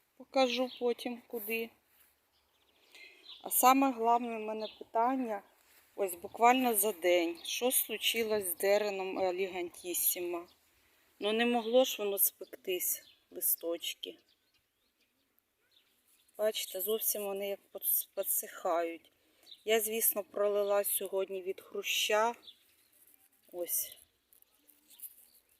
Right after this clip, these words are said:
Ну, якщо б він пікся від сонця, то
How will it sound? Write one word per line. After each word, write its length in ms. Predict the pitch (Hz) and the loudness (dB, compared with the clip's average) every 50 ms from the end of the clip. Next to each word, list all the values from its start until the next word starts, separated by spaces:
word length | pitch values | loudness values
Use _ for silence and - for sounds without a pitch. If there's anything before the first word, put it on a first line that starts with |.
| _ _ _ _ _ _ _ _ _ _ _ _ _ _ _ _ _ _ _ _ _ _ _ | _ _ _ _ _ _ _ _ _ _ _ _ _ _ _ _ _ _ _ _ _ _ _
Ну, 140 | 180 196 202 | -4 -2 -2
якщо 400 | 208 202 - - - - 247 233 | -2 -2 -4 -4 2 4 4 2
б 40 | - - - - | 2 -2 -4 -2
він 200 | 233 226 226 208 | -2 -2 -2 -4
пікся 760 | - - - 233 247 247 - - - - - - 185 170 170 - - _ _ | -8 -12 -4 -2 -2 -2 -2 2 4 6 6 6 4 2 -2 -6 -14 _ _
від 220 | 170 160 175 156 | -14 -14 -4 2
сонця, 760 | - - - - 165 160 160 160 151 - - - - 165 170 165 _ _ _ _ _ _ - _ _ _ _ _ _ _ _ _ _ _ _ _ _ _ _ _ _ _ _ _ _ _ | 4 4 4 4 2 0 0 -2 2 2 2 2 2 -2 -10 -12 _ _ _ _ _ _ -20 _ _ _ _ _ _ _ _ _ _ _ _ _ _ _ _ _ _ _ _ _ _ _
то 320 | - 180 180 180 170 - | -4 0 4 4 4 4